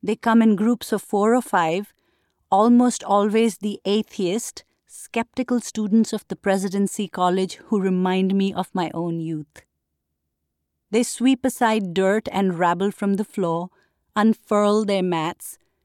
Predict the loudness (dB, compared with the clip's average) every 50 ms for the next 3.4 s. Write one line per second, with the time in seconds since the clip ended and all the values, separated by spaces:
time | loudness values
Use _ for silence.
0 | _ _ _ _ _ -10 -4 0 2 2 2 2 2 0 -2 0 0 0 0 0
1 | -2 -2 -4 -2 0 0 0 0 0 0 0 0 -2 -4 -8 -12 -8 -8 -10 -10
2 | -6 -4 0 0 0 0 0 -2 -2 -2 -4 -2 -4 -4 -2 -4 -6 -4 -4 -4
3 | -4 -4 -4 -2 -2 -2 -4